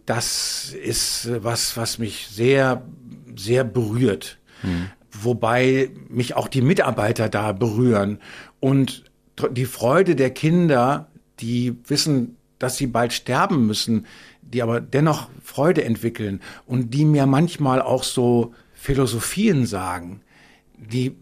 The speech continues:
Speaker 1: die sonst nur a-, ganz alte Menschen haben, ja,
Speaker 2: Hm.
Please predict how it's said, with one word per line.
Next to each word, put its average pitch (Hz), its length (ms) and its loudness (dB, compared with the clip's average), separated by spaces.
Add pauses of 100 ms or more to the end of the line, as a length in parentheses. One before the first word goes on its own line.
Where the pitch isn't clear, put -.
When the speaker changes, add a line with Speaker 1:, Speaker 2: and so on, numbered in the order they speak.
(140)
Speaker 1:
die 127 160 -4
sonst 123 480 -2
nur 139 220 2
a-, - 100 0
ganz 170 320 2
alte 156 260 0
Menschen 143 520 0
haben, 90 440 -10
ja, 104 180 -8
Speaker 2:
Hm. 87 240 -2